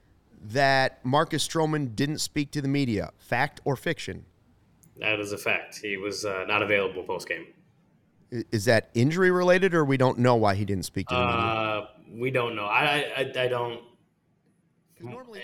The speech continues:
Speaker 2: I don't
Speaker 1: the
Speaker 2: think
Speaker 1: podium,
Speaker 2: it was
Speaker 1: right?
Speaker 2: injury related. Yeah, it wasn't injury related. I don't. We don't know the reason. He may have just gotten out of there, but, um, we don't know the specific reason. But I don't believe it's injury related.
Speaker 1: Listen, I don't know what the circumstances are. If he didn't speak because he had a bad game and he's frustrated,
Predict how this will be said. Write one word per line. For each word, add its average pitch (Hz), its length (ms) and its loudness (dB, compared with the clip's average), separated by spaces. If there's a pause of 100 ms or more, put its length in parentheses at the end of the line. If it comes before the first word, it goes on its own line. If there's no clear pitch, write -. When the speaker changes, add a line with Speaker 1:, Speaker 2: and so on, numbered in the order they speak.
Speaker 2:
I 147 60 2
don't 165 120 4
Speaker 1:
the 156 40 4
Speaker 2:
think 170 140 6
Speaker 1:
podium, 247 160 10
Speaker 2:
it - 20 12
was - 80 8
Speaker 1:
right? 156 220 8
Speaker 2:
injury 117 260 0
related. 95 340 -6
Yeah, 113 280 4
it 101 60 2
wasn't 123 240 -4
injury 101 260 -8
related. 95 300 -4
I 107 60 0
don't. 107 240 -4 (380)
We 113 80 -8
don't 110 160 -8
know 104 160 -8
the 98 80 -8
reason. 104 280 -4
He 98 100 -6
may 98 120 2
have 98 100 2
just - 120 -12
gotten 98 200 -2
out 101 160 -2
of 104 60 -4
there, 107 200 -4
but, 90 260 -14 (760)
um, 85 300 -8 (240)
we - 80 -4
don't 127 80 2
know 123 80 2
the 113 60 2
specific 107 440 0
reason. 95 280 -6
But 95 80 -2
I 95 40 0
don't 98 160 -8
believe 95 560 -10 (120)
it's - 460 -6 (360)
injury 95 300 -4
related. 85 340 -6 (1400)
Speaker 1:
Listen, 123 320 -2 (140)
I 123 200 4
don't 139 180 2
know 131 140 6
what 123 180 0
the 117 80 -4
circumstances 123 800 -6
are. 120 240 0
If 120 160 -8
he 120 80 -2
didn't 151 340 0
speak 139 320 -2
because 110 280 -6
he 110 80 -4
had 107 100 -2
a 98 40 -6
bad 113 360 0
game 120 240 0
and 113 80 -2
he's 101 100 -4
frustrated, 160 640 -4